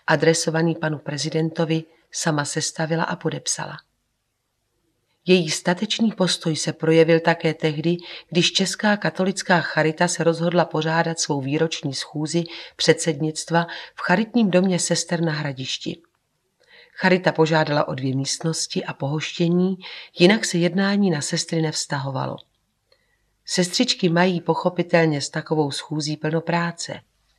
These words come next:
Matka Vojtěcha si věděla rady, jak využít takové nepříjemné situace pro dobro věci. Když se všichni pozvaní shromáždili k přesní dávce ve Velké hovorně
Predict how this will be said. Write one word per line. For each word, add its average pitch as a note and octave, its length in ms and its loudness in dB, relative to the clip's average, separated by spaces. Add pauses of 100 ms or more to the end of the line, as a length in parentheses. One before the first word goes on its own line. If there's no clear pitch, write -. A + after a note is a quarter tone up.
(180)
Matka E3+ 300 2
Vojtěcha A3+ 440 2
si A3 180 0
věděla F3 440 6
rady, E3+ 240 4
jak D#3 200 0
využít D3+ 460 -2
takové D#3 420 0
nepříjemné E3 640 0
situace D#3+ 600 -2
pro D#3 220 0
dobro D#3+ 300 4
věci. D#3 400 -4 (840)
Když F3+ 180 4
se F3 140 6
všichni G#3 400 2
pozvaní D3+ 600 0
shromáždili D3 680 0
k - 40 -12
přesní D#3 400 -2
dávce D3+ 400 2
ve D3 120 0
Velké C#3 340 -2
hovorně D3+ 560 -2